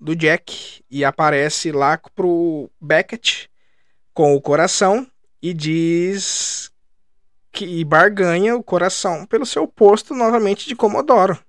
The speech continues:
E, pô, dessa maneira o, o Beckett tem o,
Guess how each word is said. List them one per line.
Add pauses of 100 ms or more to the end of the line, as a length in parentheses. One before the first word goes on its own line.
(1400)
E,
pô, (300)
dessa
maneira
o, (180)
o
Beckett
tem
o,